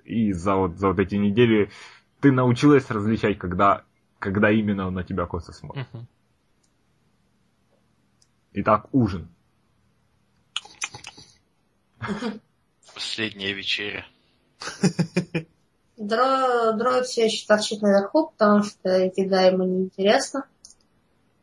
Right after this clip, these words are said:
Speaker 1: Скорее всего, вас за этот день подключили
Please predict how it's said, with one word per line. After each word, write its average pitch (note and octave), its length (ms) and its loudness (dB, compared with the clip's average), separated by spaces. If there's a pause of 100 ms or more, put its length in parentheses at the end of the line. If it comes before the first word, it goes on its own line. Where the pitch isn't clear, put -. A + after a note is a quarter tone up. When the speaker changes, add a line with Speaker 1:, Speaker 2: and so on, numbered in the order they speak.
Speaker 1:
Скорее C3 380 -4
всего, A#2+ 320 -2
вас - 760 -2
за F#2+ 480 2
этот F#2+ 280 -4
день A#2+ 220 -2
подключили G2 1300 -2